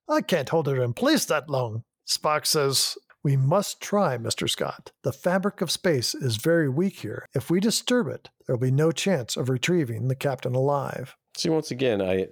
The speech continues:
Speaker 2: I just don't know how he got that all figured out.
Speaker 1: So Chekhov seems to sneer, saying there's nothing special about this region of space.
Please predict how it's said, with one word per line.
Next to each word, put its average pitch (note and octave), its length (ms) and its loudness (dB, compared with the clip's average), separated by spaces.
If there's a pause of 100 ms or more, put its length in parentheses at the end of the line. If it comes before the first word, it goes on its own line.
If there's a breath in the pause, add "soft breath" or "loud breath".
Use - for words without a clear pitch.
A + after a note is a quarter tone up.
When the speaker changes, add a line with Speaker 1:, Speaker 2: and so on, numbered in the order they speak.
Speaker 2:
I F#2+ 80 -2
just G2+ 220 -2
don't G2 140 0
know F#2 100 0
how F2 160 0
he E2+ 60 0
got E2 240 -2
that E2 120 0
all D#2 120 0
figured D2+ 400 -4
out. C#2 340 -2 (120)
Speaker 1:
So D#3 220 0
Chekhov D#3 520 0
seems D#3+ 280 0
to C#3 140 0
sneer, D#3+ 600 2
saying D3+ 340 0
there's C3+ 240 0
nothing D#3 420 0
special D#3 480 -2
about A#2+ 260 -2
this B2 180 -2
region B2+ 340 0
of A2 80 0
space. C3 600 0